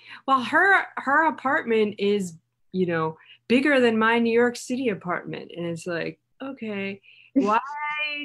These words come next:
Speaker 1: do we have to, you know, why do people have to be, you know, in a lesser s-, state than, or, like, to have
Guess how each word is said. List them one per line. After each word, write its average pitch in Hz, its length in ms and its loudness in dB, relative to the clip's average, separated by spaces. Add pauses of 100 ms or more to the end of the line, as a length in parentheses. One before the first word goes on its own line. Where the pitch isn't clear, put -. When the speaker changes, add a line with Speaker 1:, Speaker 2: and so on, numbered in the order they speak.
Speaker 1:
do 240 160 0
we 240 180 2
have 214 500 -4
to, 208 640 -4 (180)
you 190 220 0
know, 170 180 0
why 185 240 2
do 294 120 -2
people 254 280 -2
have 208 300 -4
to 208 140 -4
be, 180 500 -2 (460)
you 185 120 -2
know, 160 320 -4 (240)
in 180 180 -2
a 170 80 -4
lesser 170 480 -2
s-, - 280 -12
state - 560 -6
than, 220 220 -4
or, 190 180 -4
like, 170 280 -6
to - 100 -12
have 180 240 -8